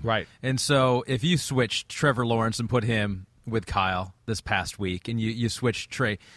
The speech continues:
Speaker 2: I mean, because that's gonna be the problem for Trevor, and that's gonna be the hard thing, is he's gonna be asked to do more with less.
Speaker 1: Right.
Speaker 2: Right? He's, he's the guy. He has to carry the team with Trey. You're like, "You're, you are the guy, but we got a lot of ways
Speaker 1: A lot
Speaker 2: to
Speaker 1: of
Speaker 2: help
Speaker 1: other
Speaker 2: you."
Speaker 1: things. Exactly right.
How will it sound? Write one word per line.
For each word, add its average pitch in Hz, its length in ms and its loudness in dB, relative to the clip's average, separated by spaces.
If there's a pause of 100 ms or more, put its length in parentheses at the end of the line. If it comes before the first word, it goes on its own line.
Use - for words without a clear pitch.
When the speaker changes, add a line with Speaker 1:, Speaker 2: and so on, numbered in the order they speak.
(140)
Speaker 2:
I 139 40 -4
mean, 160 120 2
because 160 220 2
that's 226 200 4
gonna 226 120 2
be 170 80 2
the 143 100 4
problem 135 320 4
for 127 120 -2
Trevor, 95 360 0
and 90 100 -4
that's 135 140 -2
gonna 165 120 0
be 151 80 2
the 139 80 4
hard 139 240 0
thing, 143 260 0
is 101 180 -2
he's 156 140 4
gonna 156 240 0
be 127 160 0
asked 120 280 0
to 127 60 0
do 131 160 4
more 104 300 2
with 110 160 0
less. - 540 -2
Speaker 1:
Right. 120 280 -4
Speaker 2:
Right? 127 140 0
He's, 139 240 2
he's 135 320 2
the 131 140 4
guy. 95 420 0 (320)
He 131 160 0
has 131 140 0
to - 60 -6
carry 139 260 2
the 170 80 2
team 139 180 0
with 147 120 0 (240)
Trey. 170 480 4 (220)
You're 175 120 0
like, 170 140 2
"You're, 220 260 4
you 202 300 0
are 208 180 6
the 190 140 2
guy, 160 320 4
but 151 140 -2
we 175 100 2
got 175 260 4
a 139 60 2
lot 139 180 6
of 131 80 2
ways 123 220 4
Speaker 1:
A - 20 2
lot 170 60 4
Speaker 2:
to 175 60 4
Speaker 1:
of 151 40 6
Speaker 2:
help 139 140 4
Speaker 1:
other 147 80 2
Speaker 2:
you." 143 40 -2
Speaker 1:
things. 107 300 -2
Exactly 120 460 -2
right. 107 100 -10